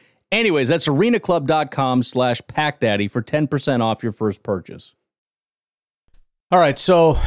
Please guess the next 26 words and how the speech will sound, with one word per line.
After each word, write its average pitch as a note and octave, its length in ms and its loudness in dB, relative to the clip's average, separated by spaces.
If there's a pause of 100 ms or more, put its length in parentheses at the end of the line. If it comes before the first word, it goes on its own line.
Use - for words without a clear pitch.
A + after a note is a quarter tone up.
(160)
let's F#3 140 2
start G3+ 240 2
this - 180 -4
thing D#3+ 180 2
off B2+ 340 2
here. A#2+ 380 0 (140)
Um, A2 500 -2 (1160)
I, B2 160 -8
it, B2 340 -10
it's D3 160 -6
my D#3 240 4
understanding, C3+ 800 0
and A#2 240 -6
I, A2 220 -6 (800)
well, A#2+ 280 4
my, B2 200 2
my C3 160 4
first G3 260 2
understanding C#3 480 4
is B2+ 140 2
things D3+ 260 2
are C3+ 100 4
always C3 220 4
subject A2+ 460 0
to G#2+ 80 -8
change. E2 520 -4